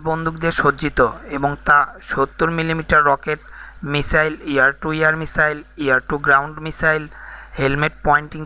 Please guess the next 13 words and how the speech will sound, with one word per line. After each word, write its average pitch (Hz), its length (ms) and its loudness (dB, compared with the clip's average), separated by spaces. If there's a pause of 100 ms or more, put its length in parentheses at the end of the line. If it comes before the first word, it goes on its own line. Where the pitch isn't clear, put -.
(120)
সিস্টেম 151 400 0 (420)
এবং 143 160 2 (320)
এন্টি 151 320 0
ট্যাঙ্ক 160 200 2 (140)
মিসাইল 147 320 0 (200)
বহন 139 220 2 (100)
করতে 139 240 2 (100)
পারে। 127 200 2 (640)
ভারতীয় 143 400 0 (120)
সেনাবাহিনী 160 520 2 (100)
বর্তমানে 151 440 0 (100)
প্রায় 123 220 2 (180)
একশো - 220 -2